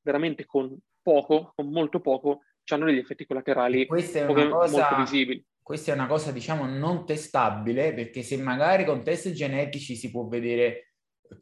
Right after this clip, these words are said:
Speaker 2: che polimorfismo del recettore hai, più affine, meno affine e via dicendo,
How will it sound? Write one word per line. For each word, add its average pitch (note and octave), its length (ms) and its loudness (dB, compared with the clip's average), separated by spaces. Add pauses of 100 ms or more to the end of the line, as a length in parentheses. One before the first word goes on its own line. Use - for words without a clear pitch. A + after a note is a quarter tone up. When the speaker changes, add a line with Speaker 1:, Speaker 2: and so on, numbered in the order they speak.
Speaker 2:
che D#3 300 0
polimorfismo D3 880 0
del B2 440 0
recettore B2 720 -2
hai, A#2+ 600 0 (240)
più B2 120 2
affine, C3+ 500 -2
meno A#2+ 240 -2
affine A#2+ 720 -6
e A#2 360 -2
via A#2 200 -2
dicendo, A#2+ 720 -6